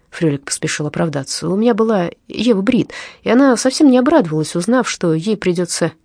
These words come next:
убираться восвояси". "Ясно", задумчиво кивнул Гуннар странно.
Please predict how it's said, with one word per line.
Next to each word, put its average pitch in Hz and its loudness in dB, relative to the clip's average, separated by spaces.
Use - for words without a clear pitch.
убираться 226 0
восвояси". 147 -6
"Ясно", 302 4
задумчиво 170 -2
кивнул 160 0
Гуннар 139 -4
странно. 131 -8